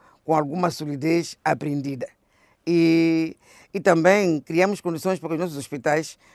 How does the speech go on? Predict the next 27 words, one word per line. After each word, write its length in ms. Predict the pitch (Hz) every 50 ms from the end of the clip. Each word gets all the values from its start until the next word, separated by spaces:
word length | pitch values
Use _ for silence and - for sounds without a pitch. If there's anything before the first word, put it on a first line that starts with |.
| _ _ -
pudessem 580 | - 185 151 165 170 196 196 - - 185 160
ter 300 | 127 - 170 180 180 175 -
unidades 600 | 185 196 185 165 135 131 151 160 165 151 165 -
que 120 | - - -
só 160 | - 196 185
tratassem 500 | - 165 156 - 170 165 165 - 160 147
da 100 | 131 131
covid 240 | - 127 117 135 113
dezenove. 360 | 117 123 110 110 110 - - _ _ _ _ _ _ - - - _ _ _ _ -
Por 160 | 190 202 175
causa 260 | - 226 247 214 196
da 140 | 151 160 -
transmissibilidade, 1160 | - - - 160 160 131 120 131 143 131 - - 139 127 143 139 131 147 151 151 127 110 131 113
por 180 | - 139 -
causa, 260 | - 175 180 175 170
portanto, 260 | 127 - 160 160 143 127
de 100 | 123 -
ser 180 | - 180 165
um, 160 | 165 165 160
um 40 | 165
tanto 300 | - 156 160 156 131 147
um, 220 | 156 156 160 147 156
uma 160 | 160 160 143
doença 220 | 127 151 165 151
transmissível, 580 | 123 147 147 135 131 131 123 - 175 175 170 170
é 40 | 170
preciso 400 | - - - 170 135 139 143